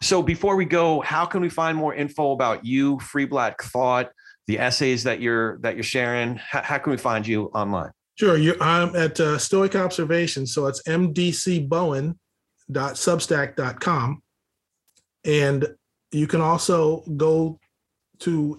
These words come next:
Speaker 2: M D C Bowen dot info and about dot me slash M D C Bowen.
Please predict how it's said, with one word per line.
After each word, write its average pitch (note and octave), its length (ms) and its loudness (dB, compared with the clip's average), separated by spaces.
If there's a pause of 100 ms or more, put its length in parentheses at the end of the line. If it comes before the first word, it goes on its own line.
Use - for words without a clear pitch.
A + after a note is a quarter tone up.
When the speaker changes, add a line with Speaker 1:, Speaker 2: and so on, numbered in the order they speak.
Speaker 2:
M E3 180 0
D E3 140 2
C E3+ 160 -2
Bowen D#3 320 2
dot C#3 240 0
info G3 540 0 (1700)
and C3+ 520 0 (160)
about D3+ 440 2
dot D#3 260 2
me F3 460 2 (1080)
slash C#3 480 -4 (120)
M C3+ 360 0 (680)
D B2+ 120 0
C C3 180 -2
Bowen. C3 360 -2